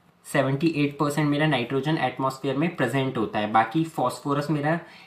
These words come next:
एटमॉस्फेयर में प्रेजेंट नहीं होता। अगर वहीं मैं आर्गन की बात करूँ, तो आर्गन मेरा ज़ीरो पॉइंट नाइन परसेंट हमारा एटमॉस्फेयर में प्रेजेंट होता है। तो एरोजन का मतलब होता है कि वो गैसेस जो कि हमारी एयर में प्रेजेंट होती हैं। So,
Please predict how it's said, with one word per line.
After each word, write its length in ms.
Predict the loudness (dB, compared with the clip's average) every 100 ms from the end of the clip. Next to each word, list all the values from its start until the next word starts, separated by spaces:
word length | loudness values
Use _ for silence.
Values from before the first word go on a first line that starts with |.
| -4
एटमॉस्फेयर 540 | -2 2 2 2 0
में 180 | 2 2
प्रेजेंट 360 | 0 2 4 4
नहीं 220 | 4 4
होता। 240 | 4 0
अगर 300 | -2 0 0
वहीं 320 | 0 0 2
मैं 180 | 2 2
आर्गन 400 | 4 4 4 -2
की 120 | 0
बात 280 | 2 4 4
करूँ, 220 | 0 -2
तो 80 | -2
आर्गन 360 | 4 6 6 2
मेरा 220 | 0 0
ज़ीरो 280 | 0 -2 -2
पॉइंट 280 | 0 0 0
नाइन 300 | 0 0 0
परसेंट 520 | 0 -2 0 -2 0
हमारा 260 | 0 2
एटमॉस्फेयर 560 | 0 -2 -4 -4 -6 -6
में 180 | -4 -4
प्रेजेंट 420 | -4 -2 -2 0
होता 260 | -2 0 -2
है। 220 | -2 -10 -18 -20 -20 -20 -10 -2
तो 260 | -2 -4 -14 _ _ _ _ _
एरोजन 400 | 2 4 6 4
का 100 | 2
मतलब 340 | 2 2 2 2
होता 240 | 2 0
है 140 | -2 -2
कि 180 | -2
वो 240 | 0 4 4
गैसेस 380 | 4 0 2 2
जो 180 | 0
कि 120 | 0 0
हमारी 300 | 2 0 2
एयर 180 | 2 2
में 160 | 0
प्रेजेंट 400 | 0 0 2 2
होती 300 | 0 -2 -4
हैं। 120 | -6 -6 -14 -20 -8
So, 260 | 0 0